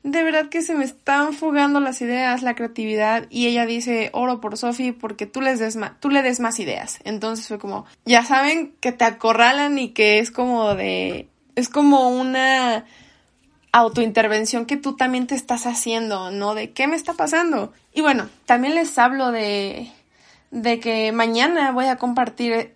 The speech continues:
ese mensaje de, de sueños a visiones en el grupo Conexión. Ir aprendiendo sobre sueños y visiones esta semana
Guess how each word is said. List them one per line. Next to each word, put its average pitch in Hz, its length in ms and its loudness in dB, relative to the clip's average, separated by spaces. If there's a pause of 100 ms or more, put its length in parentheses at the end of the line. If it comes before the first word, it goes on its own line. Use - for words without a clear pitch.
ese 240 280 -2
mensaje 233 480 -4
de, 208 260 -4
de 220 180 -4
sueños 269 460 -2
a 240 80 0
visiones 294 720 -2 (640)
en 240 220 -2
el 233 100 2
grupo 247 220 0
Conexión. 233 640 -4 (1600)
Ir 320 200 4
aprendiendo 311 600 2
sobre 269 300 0
sueños 285 480 2
y 262 60 -4
visiones 247 500 -4
esta 247 300 -2
semana 240 580 -4